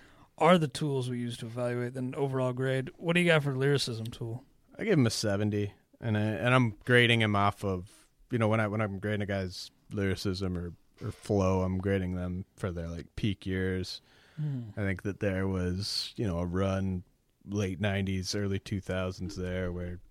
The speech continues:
Speaker 2: where he was one of the best lyricists going.
Speaker 1: Yeah, he really, I mean, I like Styles P, but he really kinda carried the locks. Uh,
Speaker 2: I think it
Speaker 1: two
Speaker 2: was
Speaker 1: star.
Speaker 2: probably, what, like,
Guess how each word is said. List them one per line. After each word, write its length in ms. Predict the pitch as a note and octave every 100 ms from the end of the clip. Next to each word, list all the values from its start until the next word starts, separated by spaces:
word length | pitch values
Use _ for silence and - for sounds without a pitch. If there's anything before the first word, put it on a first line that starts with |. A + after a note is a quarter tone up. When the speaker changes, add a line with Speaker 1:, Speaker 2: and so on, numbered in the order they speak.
| -
Speaker 2:
where 140 | F#2
he 120 | F#2 F#2
was 320 | F2+ F2+ - -
one 140 | G2
of 60 | F2+
the 60 |
best 280 | F#2 F2+ -
lyricists 440 | F#2+ F#2 - G#2
going. 280 | - G#2+ G#2 - - - - - - _ _ - - - -
Speaker 1:
Yeah, 180 | D#3+ B2 A#2+
he 80 | G#3+
really, 540 | F#3+ F#3+ E3+ C3+ B2 - _ _ _ _
I 40 |
mean, 120 | D#3+ E3
I 60 |
like 160 | B3 B3+
Styles 400 | - F3+ E3+ C#3
P, 180 | - D#3
but 140 | C#3
he 80 | G#3+
really 240 | F#3 C3+
kinda 260 | A2+ D3 A#2 -
carried 300 | - D#3 A#2
the 80 | A2
locks. 680 | A2 B2 A2+ G#2+ - - - _ _ - _ - -
Uh, 200 | A2+ G#2+ A2
Speaker 2:
I 60 |
think 220 | B2+ F#3
it 60 | F#3+
Speaker 1:
two 60 | F3
Speaker 2:
was 160 | D#3
Speaker 1:
star. 120 | -
Speaker 2:
probably, 880 | D3 D#3 D#3 C#3 C#3 C3 B2+ B2+ A#2+ A#2 _ _ _
what, 420 | C3+ C3+ A2+ F#2
like, 320 | G2+ G2 F2